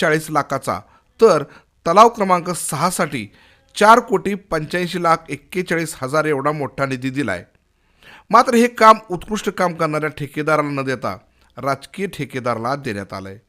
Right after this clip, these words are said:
त्यामुळे करकम या साठवण तलावाचे काम पूर्ण न होता झालेलं काम हे निकृष्ट दर्जाचं झालेलं असताना देखील या अपूर्ण कामाचं पूर्ण र-, रक्कम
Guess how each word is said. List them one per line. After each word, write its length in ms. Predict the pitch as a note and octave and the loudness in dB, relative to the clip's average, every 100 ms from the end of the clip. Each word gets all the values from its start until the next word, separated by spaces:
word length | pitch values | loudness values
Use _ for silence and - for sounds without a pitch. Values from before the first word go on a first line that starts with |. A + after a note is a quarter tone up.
| _ _ - | _ _ -2
त्यामुळे 260 | A#3 B3 | 2 4
करकम 500 | B3+ G#3+ F#3+ A#3 A3+ | 2 2 2 2 2
या 160 | G3+ G3 | 2 0
साठवण 440 | - F3+ D#3 F3+ | 0 -4 -2 -4
तलावाचे 360 | F3+ E3 D#3 D3+ | -2 -2 -2 -4
काम 300 | - E3 D3+ | -2 0 0
पूर्ण 520 | - - A3+ A3 A#3 | -4 -10 -4 2 2
न 40 | |
होता 420 | G#3+ E3+ - C#3 F#2 _ _ _ _ _ - B2 | 2 0 0 0 0 _ _ _ _ _ -18 -8
झालेलं 360 | E3+ D#3+ F#3+ A#3+ | -2 2 4 4
काम 280 | A#3+ G#3+ G#3 | 4 4 6
हे 140 | G#3 | 4
निकृष्ट 680 | F#3 C#3 C#3 E3 G#3 A3+ - | 2 -4 -8 -6 -6 -8 0
दर्जाचं 560 | G3+ C#3+ D#3+ D#3+ E3+ D3 | 0 2 -2 -2 -6 -6
झालेलं 380 | - C#3+ D3 D#3+ | -4 -2 0 0
असताना 340 | D3+ - E3 | 0 -2 -2
देखील 340 | D#3+ D3 C3 F#2+ _ _ _ _ | -2 -6 -8 -10 _ _ _ _
या 260 | D#3 G3+ A3 - | 2 6 6 4
अपूर्ण 380 | D#3 A3+ B3 | -2 0 0
कामाचं 600 | A3 F#3 D#3 D3+ D3 E3 E3+ | 2 2 2 0 -4 -4 -6
पूर्ण 480 | - - B3 C#4 | -8 -4 0 4
र-, 440 | A#3+ G3+ E3+ D#3 - | 4 2 0 -2 -2
रक्कम 500 | D#3 D#3 F3 D#3 | -4 -2 -2 0